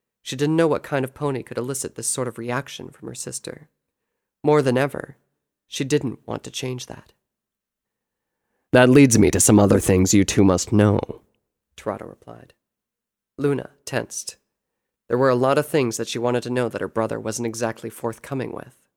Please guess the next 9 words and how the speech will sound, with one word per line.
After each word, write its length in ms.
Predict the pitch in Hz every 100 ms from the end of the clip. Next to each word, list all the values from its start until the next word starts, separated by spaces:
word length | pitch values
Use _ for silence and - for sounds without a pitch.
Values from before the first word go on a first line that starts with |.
| _ _ _ _ -
The 60 |
royal 240 | 143 147 135
nephews 420 | 143 - 113 -
and 100 | 113
nieces, 500 | 135 - - - -
save 220 | - 135
for 120 | 123
Blue 240 | 113 135 147
Blood, 360 | 120 - -